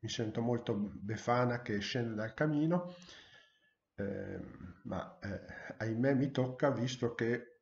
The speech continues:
mm, il nostro amatissimo governo ha, eh, emanato ieri il,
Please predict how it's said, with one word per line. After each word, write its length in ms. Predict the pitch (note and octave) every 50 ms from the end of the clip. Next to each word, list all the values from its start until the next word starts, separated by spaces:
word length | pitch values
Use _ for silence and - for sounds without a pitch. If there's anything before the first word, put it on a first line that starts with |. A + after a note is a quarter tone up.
| - A2+
mm, 460 | G#2+ G#2+ G#2 G2+ F#2+ - - - - - - - -
il 100 | - A2
nostro 680 | A2 A2 A#2 C3 B2+ - - A2+ A#2 A2+ A2+ G#2+ -
amatissimo 1200 | - G2+ G2 G2 G#2 G#2 - - A2+ A2 - - A#2 G#2+ G2+ G2+ G2+ F#2+ F#2 F2+ F2 - - - - F#2
governo 680 | A#2 B2+ C3+ C#3 C#3+ D3 D#3+ D#3 D#3+ F3+ F#3 - - - - - - - - - - - - - - - _ _ _ _ _ _
ha, 400 | - A#2+ A#2 A#2 A#2 - - -
eh, 500 | G#2 G#2+ G#2 G2+ F#2+ F#2+ F#2 F#2 F#2 F#2 - - - - _ _
emanato 840 | - A2+ G#2+ A2+ C#3 E3 D#3 A#2+ A2 A2+ A#2+ - C#3+ C3+ C3+ C3+ - - - _ - - - - - - _ _
ieri 460 | - A#2 A#2 A#2 A2 A2+ A#2+ A#2 C3 D3 F#3+ G#3 G3+ - - - - _ - - - _ _ -
il, 540 | G#2 G#2 G2+ G2+ F#2+ F#2 F2+ F2 D#2 -